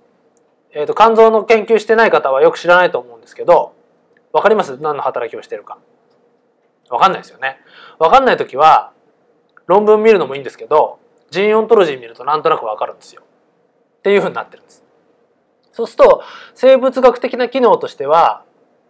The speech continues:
ブラッドコアギュレーションなんで、ちょっと英語なんであれなんですけど、あの、血液凝固ですよね。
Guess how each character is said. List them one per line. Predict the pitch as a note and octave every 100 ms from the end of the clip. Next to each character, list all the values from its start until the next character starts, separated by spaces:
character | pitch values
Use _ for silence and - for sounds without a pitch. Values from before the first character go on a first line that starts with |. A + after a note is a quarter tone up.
| _ _ _ _ _ _ _ _ _ -
ブ |
ラ | G3+ A3
ッ |
ド | G#3+
コ | - G#3+ G#3
ア |
ギ | F#3
ュ | G3
レ | F#3
ー |
シ | -
ョ | -
ン | -
な |
ん | - -
で、 | D3+ A2 - _ _
ち |
ょ | F#3
っ |
と | D#3
英 | E3
語 | E3
な | E3
ん | C3
で |
あ | A2+
れ |
な | A#2+
ん | -
で |
す | _
け | -
ど、 | E3+ B2+ G#2 _
あ | A#2
の、 | A2 -
血 | D#3 -
液 | C4 B3+
凝 | E3+ F3 -
固 | - _ _ _ _
で | _
す | -
よ | B2+
ね。 | D3